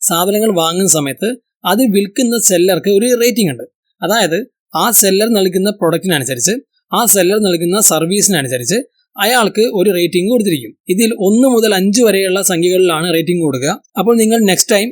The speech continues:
സാധനങ്ങൾ വാങ്ങുന്നതിന് മുമ്പ് സെല്ലറുടെ റേറ്റിംഗ് കൂടെ നോക്കണം. ഇതിൽ അഞ്ച് റേറ്റിംഗ് ഉള്ളതാണ് ഏറ്റവും മികച്ചത്, ഒന്ന് ആണ് ഏറ്റവും കുറവുള്ളത്. ഇവിടെ വരുന്ന നാലാമത്തെ പോയിന്റ് ആണ്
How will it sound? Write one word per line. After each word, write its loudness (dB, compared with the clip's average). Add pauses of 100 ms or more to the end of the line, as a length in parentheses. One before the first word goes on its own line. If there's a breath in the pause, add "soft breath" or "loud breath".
സാധനങ്ങൾ 0
വാങ്ങുന്നതിന് 0
മുമ്പ് -2
സെല്ലറുടെ 0
റേറ്റിംഗ് 0
കൂടെ 0
നോക്കണം. -4 (140)
ഇതിൽ 2 (120)
അഞ്ച് 2
റേറ്റിംഗ് 0
ഉള്ളതാണ് 2
ഏറ്റവും 2
മികച്ചത്, -2 (200)
ഒന്ന് 2
ആണ് 2
ഏറ്റവും 2
കുറവുള്ളത്. 0 (160)
ഇവിടെ 4
വരുന്ന 4
നാലാമത്തെ 2
പോയിന്റ് 0
ആണ് -2